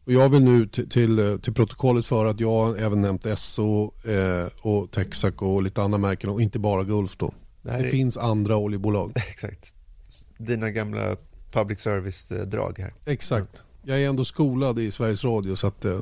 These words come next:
Speaker 1: det är väl det som är, får hänga med här. All right. Eh, vi släpper det, tycker
Speaker 2: Ja.
Speaker 1: jag. Och njuter av den här ljusblå orangea bilen. Jag älskar färgkombinationen också, vill jag tillägga.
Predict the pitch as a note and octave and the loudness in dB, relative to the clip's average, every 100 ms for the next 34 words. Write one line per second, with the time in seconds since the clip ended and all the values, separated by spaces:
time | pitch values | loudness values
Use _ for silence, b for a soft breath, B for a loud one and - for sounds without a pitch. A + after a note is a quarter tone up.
0 | - A2+ G#2+ G#2+ G2 G#2+ F2+ E2 - - | -4 0 0 0 -2 -2 -2 -2 -6 -4
1 | A#2+ G2+ A#2 A#2+ A#2 A#2 G2 - - E3+ | -4 0 0 2 0 -2 -4 -8 -4 0
2 | D#3+ G3 - - B B C3 B2+ D#3+ - | 0 -2 -8 -12 B B -4 0 0 0
3 | F#3+ B2 G2+ - - A2+ G#2+ E2+ - C#3+ | -2 -4 -6 -8 -4 2 2 2 -2 -4
4 | - C#3+ F3+ F3+ E3 C3 B2+ B2 A#2+ C#3+ | 2 4 4 2 -2 0 2 0 2 0
5 | B2 - C#3 B2+ A#2+ A#2+ G#2+ A#2+ C3+ A#2 | 0 0 0 2 0 0 -2 -2 0 0
6 | A#2+ D3 - D#3+ C3+ - D#3+ C#3+ D3+ C3+ | 0 -2 0 0 0 0 -2 0 0 0
7 | C#3 C3+ B2 D3 C3+ A2 F#2+ - A2 A2 | 0 0 0 0 0 -2 -4 -4 0 0
8 | G#2 - G#2 G2+ G2 | 0 0 0 0 -2